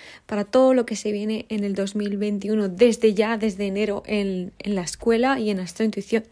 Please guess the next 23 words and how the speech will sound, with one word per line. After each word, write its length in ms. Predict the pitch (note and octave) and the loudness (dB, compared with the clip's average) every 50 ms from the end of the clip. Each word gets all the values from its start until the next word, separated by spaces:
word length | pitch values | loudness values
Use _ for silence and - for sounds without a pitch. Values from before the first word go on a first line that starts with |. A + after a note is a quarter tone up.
| - - - - - - - - - - - - | -20 -20 -20 -20 -20 -20 -20 -20 -20 -20 -14 -8
Así 440 | - - A3+ G#3+ - - - A#3 A#3 | -4 -4 -4 -4 -6 -6 -6 -6 -6
que 440 | A3+ - - B3 A#3+ A#3 A#3 - - - - | -6 -2 0 0 0 0 0 -4 -6 -10 -10
por 180 | - G#3+ F#3+ | -6 -4 -4
eso 560 | G3 G#3 G3+ - - G3+ G#3 G#3+ G#3+ - - _ _ | -4 -4 -4 -6 -8 -6 -6 -4 -6 -6 -10 _ _
vamos 480 | - F3+ F#3 G3+ G3+ G3 G3+ G3+ G3+ G3+ | -8 -4 -2 0 0 0 0 -2 -2 -4
a 100 | A3 G3 | -6 -8
cerrar 380 | G3+ - G3 F#3+ F#3 F#3+ G3 | -6 -6 -8 -6 -6 -6 -6
esta 220 | G3 G3 - G3+ G3+ | -6 -6 -6 -8 -4
temporada 600 | - F#3+ F3+ E3+ F3 - G3 F#3+ G3+ A3 A#3+ A#3 | -4 -4 -4 -2 0 0 0 0 0 0 0 -2
del 140 | G#3+ G3 G3 | -2 -4 -4
podcast 520 | - - G#3 G#3 - - B3 B3+ B3+ - - _ - | -4 -4 -4 -4 -4 -6 -6 -6 -6 -8 -12 _ -8
en 140 | G3+ F#3+ F#3 | -8 -6 -6
este 320 | F#3 F3+ - - F#3+ F#3 | -6 -10 -10 -12 -12 -12
podcast. 640 | F#3 - - G#3+ - - - - - - - - _ _ - - - - - - - - - - - - - - - - - _ _ _ _ _ _ _ _ _ _ _ _ _ _ _ | -12 -12 -16 -16 -16 -16 -16 -16 -16 -16 -18 -20 _ _ -20 -20 -20 -20 -20 -20 -20 -20 -20 -20 -20 -20 -20 -20 -20 -20 -20 _ _ _ _ _ _ _ _ _ _ _ _ _ _ _
Como 180 | - - C4 C4+ | 0 2 4 6
ya 160 | C4+ C4+ C4+ | 8 8 6
os 100 | C#4+ C#4+ D#4 | 6 4 4
he 20 | |
dicho 220 | D#4 D4 D4 - D4 | 2 4 6 6 6
en 60 | C4+ | 8
Stories, 840 | B3+ A#3+ - - C#4+ C#4 C4+ C#4+ D4+ E4+ F4+ F4+ - - - - - - - _ _ - | 6 4 2 4 4 4 6 4 4 2 0 -2 -6 -10 -12 -14 -16 -20 -20 _ _ -4
diciembre 1040 | A3 A#3 A#3+ A3+ - C4 B3 B3 B3 B3+ B3+ C4+ C4 C#4 C#4 C#4 C#4 C4+ - - - | -2 -2 -2 -2 0 0 2 2 4 4 4 6 6 8 8 8 6 4 2 -2 -4
es 540 | - A3 A3 A3+ A#3 A#3+ - - - - | -2 -2 0 0 -2 -2 -2 -2 -2 -4